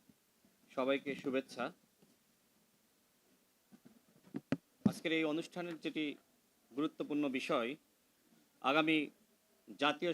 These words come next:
সংসদ নির্বাচনে সেনাবাহিনী সহ অন্যান্য বাহিনীর ভূমিকা কেমন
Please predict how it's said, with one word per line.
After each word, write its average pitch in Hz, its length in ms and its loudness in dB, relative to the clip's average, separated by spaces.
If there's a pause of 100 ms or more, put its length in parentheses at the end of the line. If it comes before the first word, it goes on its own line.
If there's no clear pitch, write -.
সংসদ 160 340 -2 (100)
নির্বাচনে 147 560 -2 (1200)
সেনাবাহিনী 147 680 -2
সহ 160 160 -2 (1120)
অন্যান্য 156 340 2 (180)
বাহিনীর 147 380 -2 (800)
ভূমিকা 160 340 0 (120)
কেমন 135 220 0